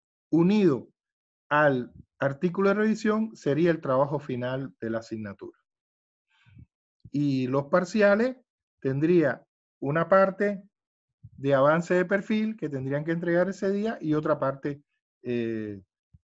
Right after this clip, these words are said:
teórica, escrita. Que eso, lo que se ha orientado con respecto a la universidad es que, eh, van a ser realizados cuando nos incorporemos. Ahora se está hablando de que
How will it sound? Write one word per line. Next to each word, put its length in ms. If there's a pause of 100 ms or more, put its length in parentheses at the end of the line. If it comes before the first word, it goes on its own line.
(120)
teórica, 520 (420)
escrita. 640 (680)
Que 260
eso, 400
lo 140
que 100
se 220
ha 80
orientado 580
con 100
respecto 420
a 40
la 60
universidad 640 (240)
es 200
que, 400 (720)
eh, 600 (380)
van 220
a 80
ser 260
realizados 800
cuando 260
nos 160
incorporemos. 720 (1160)
Ahora 300
se 120
está 200
hablando 560 (600)
de 240
que 840